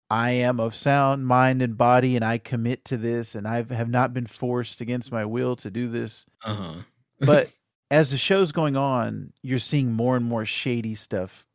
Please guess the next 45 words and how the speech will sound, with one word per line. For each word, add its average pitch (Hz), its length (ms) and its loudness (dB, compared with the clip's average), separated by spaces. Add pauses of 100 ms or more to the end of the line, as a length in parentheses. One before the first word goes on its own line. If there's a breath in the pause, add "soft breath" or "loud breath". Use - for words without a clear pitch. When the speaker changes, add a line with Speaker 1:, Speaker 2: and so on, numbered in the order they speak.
(180)
Speaker 1:
going 113 260 -2
on 101 220 -4
s-, - 160 -12 (180)
by 120 220 2
this 107 180 -4
company 147 460 -2
that's 101 220 -6
hiring 117 360 -2
them 101 240 -8 (440 soft breath)
or 139 140 6
employing 123 500 2
them, 110 200 -4 (720 soft breath)
because 131 240 2
they 165 120 6
don't 147 260 4
tell 180 220 0
you 175 160 2
what 135 260 2
they 120 160 2
do 120 400 0
at 156 120 0
the 156 80 -4
company. 147 600 -2
They 135 140 0
don't 143 240 0
tell 131 240 2
you, 131 240 2
like, 117 320 2 (140)
anything 135 420 0
about 113 480 -2
the 123 80 -4
company. 120 560 -4 (360 soft breath)
They 147 180 8
don't 170 160 6
even 151 260 2
know 131 160 6
what 127 300 0
they're 117 180 0
doing. 131 640 -6 (560)
Like, 131 140 -2
there's 143 160 2
this 127 160 0
one 139 400 2
scene 147 340 2
where 120 300 2